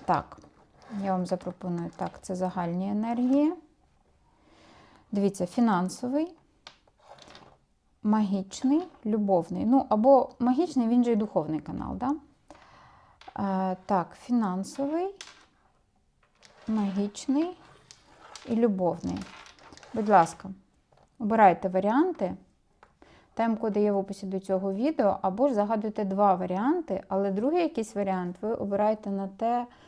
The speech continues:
ну, або на якийсь проміжок часу, або в яких енергіях ви будете після прийняття вами того чи іншого рішення, або після тої чи іншої дії, яку ви здійсните в майбутньому. Так,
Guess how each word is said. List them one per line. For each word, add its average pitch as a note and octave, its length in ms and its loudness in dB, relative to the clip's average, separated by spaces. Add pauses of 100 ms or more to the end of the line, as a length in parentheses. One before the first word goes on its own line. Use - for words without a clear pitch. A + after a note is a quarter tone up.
(200)
ну, A#3 80 -4
або G#3 160 0
на G#3 100 2
якийсь G3 240 -6 (180)
проміжок G3 460 0
часу, D#4+ 380 0
або G#3+ 720 0 (640)
в G3 80 0
яких G#3+ 280 0
енергіях A3 440 -4
ви G#3 60 -2
будете B3 400 0
після G3 640 2
прийняття G3+ 640 0
вами G3 280 2
того A3 220 -2
чи A3 140 -4
іншого F#3+ 320 -2
рішення, F3+ 460 -6
або F#3 720 0
після F#3+ 260 -4
тої G#3 240 2
чи G3+ 140 -6
іншої F3+ 360 -6
дії, E3+ 420 -6 (220)
яку F3 240 -10
ви E3+ 120 -6
здійсните F3 560 -10
в F3+ 80 -8
майбутньому. F3 640 -10 (580)
Так, - 140 -2